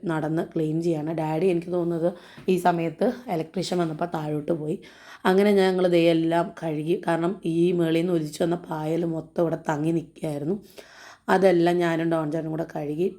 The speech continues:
ഇതവരുടെ ടോയ്സൊക്കെ അവിടെ ഒതുക്കി വെച്ചു. അങ്ങനെ എന്താ പറയുക, ഡോൺ ചേട്ടൻ പോയിട്ട് ദേ ഉച്ചയ്ക്ക് ഭക്ഷണം കഴിക്കാനും വന്നു കേട്ടോ. അപ്പോൾ ഇന്ന് ലഞ്ച് ഡിംപിളിൻ്റെ വകയായിരുന്നു. അങ്ങനെ അതൊക്കെ കഴിഞ്ഞിട്ട് പോയിട്ടോ. നമ്മൾ രാവിലെ കണ്ടതാണല്ലോ, പിന്നെ കണ്ടിട്ടില്ല.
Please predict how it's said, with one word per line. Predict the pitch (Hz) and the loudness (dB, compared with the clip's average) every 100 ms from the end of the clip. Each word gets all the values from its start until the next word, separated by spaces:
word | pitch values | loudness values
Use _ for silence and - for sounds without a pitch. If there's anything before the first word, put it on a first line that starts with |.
| - | -8
ഇതവരുടെ | 160 151 147 | -6 -6 -4
ടോയ്സൊക്കെ | 160 151 151 160 | -4 -4 -4 -4
അവിടെ | 160 160 | -2 0
ഒതുക്കി | 156 147 - | -2 -4 -4
വെച്ചു. | 160 151 - 226 - - - - - - | -4 -4 -4 -4 -4 -18 -20 -20 -20 -6
അങ്ങനെ | 180 185 196 208 214 - _ - | -2 4 4 4 0 -8 _ -8
എന്താ | 180 175 | -2 0
പറയുക, | 180 175 | 0 0
ഡോൺ | 170 165 160 | 0 -2 0
ചേട്ടൻ | 170 185 | 0 2
പോയിട്ട് | 185 175 175 | 4 4 4
ദേ | |
ഉച്ചയ്ക്ക് | 170 160 - | 0 0 -8
ഭക്ഷണം | 160 147 - - 220 | -8 -8 -8 0 2
കഴിക്കാനും | - 165 165 160 | 2 2 0 0
വന്നു | 151 143 | -2 -6
കേട്ടോ. | 143 | -8
അപ്പോൾ | 151 | -8
ഇന്ന് | 147 151 160 | -6 -4 -2
ലഞ്ച് | 147 156 185 | -2 -4 -4
ഡിംപിളിൻ്റെ | 170 151 156 170 | -4 -4 -4 -2
വകയായിരുന്നു. | 160 143 156 147 151 160 190 - _ _ - - - - _ _ _ | -4 -2 -4 -4 -6 -6 -8 -12 _ _ -20 -20 -20 -20 _ _ _
അങ്ങനെ | 190 190 | 4 4
അതൊക്കെ | 175 175 | 4 2
കഴിഞ്ഞിട്ട് | 170 165 160 165 160 190 - - - 214 - | 2 2 0 -2 -2 -2 -2 -12 -20 -20 -6
പോയിട്ടോ. | 165 151 151 160 147 - _ _ _ _ _ _ _ _ _ _ _ _ _ _ _ _ _ - - - | -2 -2 -2 -4 -4 -12 _ _ _ _ _ _ _ _ _ _ _ _ _ _ _ _ _ -20 -20 -12
നമ്മൾ | 180 160 170 180 - 165 | -6 2 2 2 0 -4
രാവിലെ | 156 160 160 165 | -4 -4 0 0
കണ്ടതാണല്ലോ, | 185 170 165 165 147 143 151 - | 2 2 2 0 -2 -8 -10 -6
പിന്നെ | 165 165 | -6 -4
കണ്ടിട്ടില്ല. | 175 170 160 175 156 131 | -6 -4 -4 -6 -8 -8